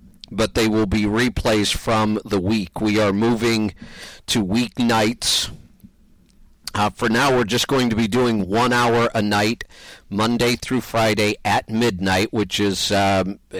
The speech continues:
has always been my time slot. Uh, just a lot going on in the business, and really, really difficult to run a business five days a week and do weekend shows, and, um, Lisa and I just haven't had any time off.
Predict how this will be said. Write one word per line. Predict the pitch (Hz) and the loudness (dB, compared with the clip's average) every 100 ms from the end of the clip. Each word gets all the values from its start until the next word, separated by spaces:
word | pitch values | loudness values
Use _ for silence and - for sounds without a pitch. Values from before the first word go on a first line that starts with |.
| 95 | -8
has | - 101 95 | -4 -4 0
always | 104 104 98 | 0 2 -2
been | 90 113 101 | -2 -2 0
my | 95 | -2
time | - 135 135 | 0 -2 0
slot. | 113 - 90 95 - - - - - - - - - - - - - | -2 0 2 2 -2 -14 -20 -20 -20 -20 -20 -20 -20 -20 -20 -20 -4
Uh, | 143 143 139 120 - | 0 2 4 2 0
just | - - - | 0 -2 0
a | |
lot | 180 151 - | 2 2 2
going | 151 143 | 2 2
on | 147 139 | 4 4
in | 139 123 | 2 2
the | |
business, | 104 135 120 123 131 - - | 2 2 2 2 2 0 0
and | 117 113 117 113 - | 0 2 2 0 -2
really, | 107 107 131 131 120 110 | -4 -2 0 2 2 0
really | 117 117 107 | 0 2 0
difficult | 92 107 - 101 113 98 | 0 -2 -2 -2 -2 0
to | 110 | 0
run | 107 107 | 2 0
a | |
business | 90 110 101 104 98 | 0 0 0 -2 -2
five | - 107 104 | 0 0 0
days | 104 95 | 0 0
a | 101 | -2
week | 92 95 - | -2 -4 -4
and | - 107 107 | -2 0 0
do | 98 101 98 98 - - - - - - - | 0 2 2 0 -6 -20 -20 -20 -20 -20 -14
weekend | 95 110 95 113 104 | -4 -4 0 0 0
shows, | - - 113 107 104 98 | 0 2 2 4 2 2
and, | 104 95 98 95 98 | 0 0 0 -4 -6
um, | - 92 92 92 98 | -4 0 0 -2 -6
Lisa | 104 104 - | -4 -2 -2
and | 107 | 0
I | 101 | 0
just | 92 98 - | 0 -4 -4
haven't | - - 104 90 98 - | -8 -4 -4 -2 -6 -6
had | - 104 | -2 0
any | 92 90 | 0 -2
time | 80 98 98 92 | -6 -4 -2 2
off. | 113 117 110 | 2 2 -2